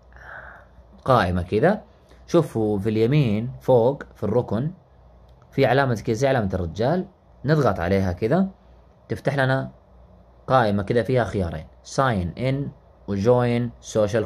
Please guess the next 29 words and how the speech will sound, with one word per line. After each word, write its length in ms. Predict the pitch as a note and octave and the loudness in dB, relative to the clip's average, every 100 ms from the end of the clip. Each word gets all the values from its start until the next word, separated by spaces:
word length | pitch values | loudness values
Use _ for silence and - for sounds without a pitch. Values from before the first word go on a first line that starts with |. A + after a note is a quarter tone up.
| - | -4
club. 120 | D#2 - _ - - - - _ - - - - - - - - - D3+ | -12 -12 _ -20 -20 -20 -20 _ -20 -20 -20 -20 -20 -20 -20 -20 -4 2
إذا 200 | D3+ D3+ | 4 4
أنت 380 | E3 - E2 - - _ - - - | 2 0 -6 -6 -20 _ -20 -14 0
عندك 560 | C#3 B2 E2 F2 - - - _ - | 2 2 -2 -8 -14 -20 -20 _ -8
السوشيال 580 | F#2+ - D3+ B2+ G#2 F#2+ | -6 0 2 2 0 0
كلوب 300 | C3+ F#3 - _ _ | 2 0 -2 _ _
سجل 420 | - D#3+ A#2 A#2 | 0 0 2 -2
دخولك 480 | G#2 G#2+ D3 C#3+ C3+ - | -2 0 2 2 0 -8
وانتظرني 800 | A2+ C3+ C3 A#2 B2+ A#2+ A#2+ B2 - - - - A2+ | -4 -4 0 2 2 2 -2 -4 -8 -20 -20 -8 -2
إلى 180 | A#2 | 0
أن 480 | A#2 - A2 G#2+ F2 | 0 0 -4 -6 -2
مثلًا 420 | A2+ A2 G#2+ G#2+ - - - - - G2 | -2 2 0 0 -6 -16 -20 -20 -10 -2
إذا 160 | G#2+ | 0
إنك 260 | C#3 B2+ D3 | 0 0 0
أنت 260 | C#3 - | -2 -2
عندك 380 | B1+ G#2 C#3 G#2 | -4 -2 0 0
سوشيال 240 | - A#2 G#2+ | 0 -2 2
كلوب 260 | C#3+ C#3 | 2 2
بس 220 | G#2 - | -2 -2
ما 140 | C3 C3 | 0 0
ربطته 360 | A#2+ C3 - | 2 -2 -2
بالاي 340 | G2 A#2 E3 F#3 | -4 -2 0 2
دي 100 | F#3 | 2
انتظرني. 500 | D3 A2+ F2+ B1+ C2 - _ - | 2 2 0 -4 -12 -16 _ -16
خلاص، 500 | - A2 G3 - - _ - - - | -4 0 0 -2 -14 _ -20 -20 -4
أنا 80 | B2 | -2
دحين 240 | B2 C#3+ C3+ | 0 0 0
بشرح 280 | D#3 C#3 | 2 2
خطوة 480 | - D#3 D#3 D#3+ D#3+ | 2 0 2 0 0